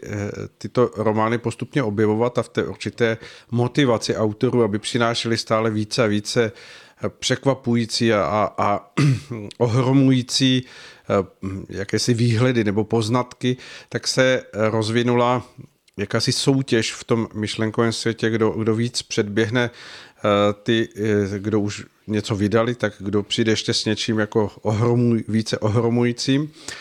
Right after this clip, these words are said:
No a můžeme hovořit o tom, že na, v té, v té první polovině dvacátého století se tyto romány stávají stále více a více častějšími a, eh,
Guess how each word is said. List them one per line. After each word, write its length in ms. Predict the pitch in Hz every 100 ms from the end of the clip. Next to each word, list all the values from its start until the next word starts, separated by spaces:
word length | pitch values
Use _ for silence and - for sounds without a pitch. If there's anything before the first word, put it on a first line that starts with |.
| - -
No 160 | 120 120
a 20 |
můžeme 360 | 117 123 127 127
hovořit 320 | 123 123 123
o 40 |
tom, 220 | 120 135 127
že 240 | 135 131 - - - - 104 _ _ -
na, 420 | 104 104 107 107 - - - - - 107
v 60 |
té, 160 | - 104 -
v 80 | -
té 140 | 117
první 400 | 110 - 120 131
polovině 440 | 127 117 113 117 110
dvacátého 460 | 110 123 117 123
století 500 | - 123 117 - 120
se 320 | - 120 110 - -
tyto 320 | 107 - 110 -
romány 540 | 104 101 104 110 117
stávají 640 | - 110 104 113 113 110 90 92 - _ 101
stále 360 | - 107 110
více 260 | 107 104 120
a 40 |
více 260 | 113 104 120
častějšími 880 | - 101 - 107 - 127 127 143
a, 140 | 120 110
eh, 520 | - - - -